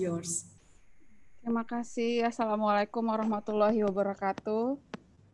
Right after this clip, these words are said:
Speaker 1: Waalaikumsalam warahmatullahi wabarakatuh.
Speaker 2: Ya, selamat pagi, selamat sore waktu New Zealand. <laughs> Terima kasih atas, eh, undangannya. I'm very humbled with this opportunity.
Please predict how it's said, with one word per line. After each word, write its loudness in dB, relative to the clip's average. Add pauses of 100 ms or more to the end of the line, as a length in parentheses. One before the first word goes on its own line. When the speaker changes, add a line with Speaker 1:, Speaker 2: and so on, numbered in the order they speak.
(140)
Speaker 1:
Waalaikumsalam 2
warahmatullahi 2
wabarakatuh. -4 (420)
Speaker 2:
Ya, 2
selamat 0
pagi, 2
selamat 4
sore 6
waktu 2
New 2
Zealand. 4 (220)
<laughs> 4 (600)
Terima 6
kasih 6
atas, 4
eh, 4 (120)
undangannya. 2
I'm 0
very 2
humbled 2
with 6
this 0
opportunity. 0